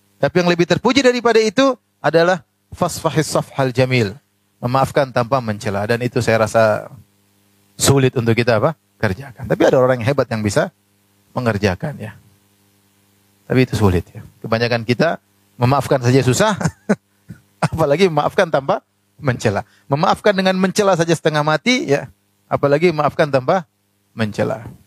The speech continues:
Eh, jadi itulah maksud saya,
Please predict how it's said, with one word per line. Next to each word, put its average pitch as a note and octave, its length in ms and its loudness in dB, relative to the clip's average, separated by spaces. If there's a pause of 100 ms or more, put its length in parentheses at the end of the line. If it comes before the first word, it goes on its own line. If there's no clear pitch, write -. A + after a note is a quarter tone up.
(1300)
Eh, D3+ 680 4 (1160)
jadi F3 320 2
itulah G3+ 240 4
maksud D#3+ 240 2
saya, B2 320 0